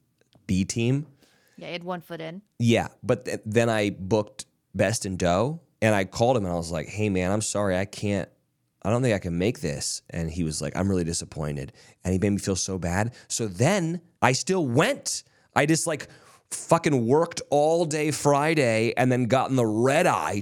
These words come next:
Speaker 1: to get there. So then the, the job thing didn't even get me out of it. It just made my life even worse.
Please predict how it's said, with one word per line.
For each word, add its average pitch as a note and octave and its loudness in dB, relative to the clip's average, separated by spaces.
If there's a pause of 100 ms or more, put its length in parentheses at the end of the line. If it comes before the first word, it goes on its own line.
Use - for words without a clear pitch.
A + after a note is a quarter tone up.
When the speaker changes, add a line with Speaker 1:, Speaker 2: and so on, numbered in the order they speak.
Speaker 1:
to - -6
get C3 -2
there. F#2+ 0 (140)
So D#3+ -4
then G#3+ 0
the, G#3 2
the D3 2
job E3+ 0
thing G3+ 0
didn't F3 2
even E3+ 4
get D3 2
me D#3 4
out A#3 4
of G#3 -2
it. F#2 -2
It C3 2
just C#3+ -2
made E3+ 0
my D#3+ 2
life D#3 2
even C#3+ 2
worse. - 0